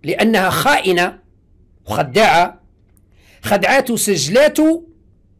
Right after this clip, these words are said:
ماهوش اللي قال كيما بن زديرة دارت معاه يعني بث مباشر وقالت له: "راح، راني راح ندير لك بث مباشر قدام الناس يسمعوا فيك". بن زديرة ما يخونش.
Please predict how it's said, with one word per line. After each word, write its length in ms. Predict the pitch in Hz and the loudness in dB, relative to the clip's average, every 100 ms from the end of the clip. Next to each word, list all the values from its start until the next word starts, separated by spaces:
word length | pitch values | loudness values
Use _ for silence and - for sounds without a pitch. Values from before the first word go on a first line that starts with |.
| _ _ _ - | _ _ _ -2
ماهوش 280 | 302 254 | 0 0
اللي 100 | 302 | -2
قال 240 | 202 262 254 | 0 0 2
كيما 180 | 254 247 | 0 0
بن 140 | 233 | 0
زديرة 300 | 180 220 220 | -2 0 0
دارت 240 | 214 220 | 0 -2
معاه 320 | 214 202 - - - | -2 -2 -2 -10 -20
يعني 340 | 165 185 170 185 | -12 -4 -2 -2
بث 220 | 175 - | -4 -4
مباشر 460 | 170 156 196 196 180 | -4 2 2 2 -2
وقالت 260 | 175 175 | -2 -2
له: 80 | 185 | -2
"راح، 340 | 175 175 175 - - - - | -2 0 -2 -2 -16 -12 -4
راني 180 | 175 185 | 0 2
راح 200 | 180 175 | 2 -2
ندير 160 | 175 | -4
لك 100 | 165 | -4
بث 180 | 165 170 | -8 -6
مباشر 340 | 170 160 160 | -2 -2 -2
قدام 280 | 151 135 165 | -8 -6 -4
الناس 240 | 165 160 156 | -4 -4 -6
يسمعوا 320 | - 151 156 | -8 -4 -4
فيك". 200 | 160 131 | -6 -8
بن 120 | 135 | -8
زديرة 220 | 151 208 | -4 -2
ما 80 | 240 | -2
يخونش. 520 | 226 254 196 - - | 0 0 0 -2 -14